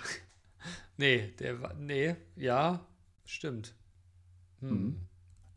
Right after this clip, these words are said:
Speaker 2: Dunkelblau mit Weiß.
Speaker 1: I remember.
Speaker 2: Yes. Ja, ja, ja.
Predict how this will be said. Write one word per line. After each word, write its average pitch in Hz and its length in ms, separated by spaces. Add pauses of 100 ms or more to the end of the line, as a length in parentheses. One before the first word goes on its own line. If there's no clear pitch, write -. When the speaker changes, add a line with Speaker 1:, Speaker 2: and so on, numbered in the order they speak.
(280)
Speaker 2:
Dunkelblau 113 400
mit 120 140
Weiß. 123 360 (1400)
Speaker 1:
I 113 40
remember. 110 600 (540)
Speaker 2:
Yes. 104 240 (1800)
Ja, 139 240
ja, 131 240
ja. 123 200